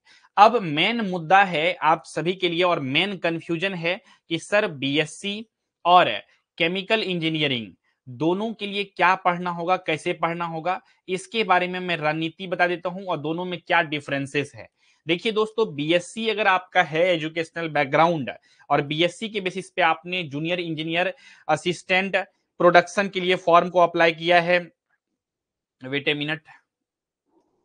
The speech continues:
आपने प्रोडक्शन के लिए फॉर्म को अप्लाई किया है,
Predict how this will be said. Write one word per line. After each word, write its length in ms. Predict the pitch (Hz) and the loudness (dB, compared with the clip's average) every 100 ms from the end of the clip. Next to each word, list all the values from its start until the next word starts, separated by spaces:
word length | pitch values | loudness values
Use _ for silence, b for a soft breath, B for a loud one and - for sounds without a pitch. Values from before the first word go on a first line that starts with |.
| _ _ _ _ _ _ _ _ _ _ _ _ b b b | _ _ _ _ _ _ _ _ _ _ _ _ b b b
आपने 260 | 143 156 185 | 0 2 0
प्रोडक्शन 460 | 180 180 170 190 175 | 2 2 2 0 -2
के 80 | |
लिए 120 | 180 175 | 0 4
फॉर्म 280 | 170 170 | 4 4
को 80 | 170 | 4
अप्लाई 300 | 170 170 175 | 0 4 2
किया 260 | 165 170 170 | 2 0 0
है, 220 | 170 175 | 0 -10